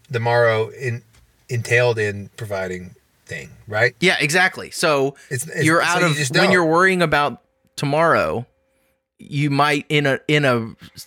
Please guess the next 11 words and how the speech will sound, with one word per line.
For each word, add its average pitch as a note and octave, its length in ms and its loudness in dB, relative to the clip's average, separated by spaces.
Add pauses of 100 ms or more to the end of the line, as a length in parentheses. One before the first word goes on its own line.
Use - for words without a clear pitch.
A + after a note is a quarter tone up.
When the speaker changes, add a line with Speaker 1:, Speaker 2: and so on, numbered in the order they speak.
Speaker 2:
in C#3+ 140 2
a A#2+ 380 -2
sinful D#3 480 0
way, B2 320 4
that A#2 180 0
means B2 300 0
you're G#2+ 200 0 (140)
temporarily A#2+ 580 0
out A2+ 140 2
of G2 120 -4
scale G#2 500 0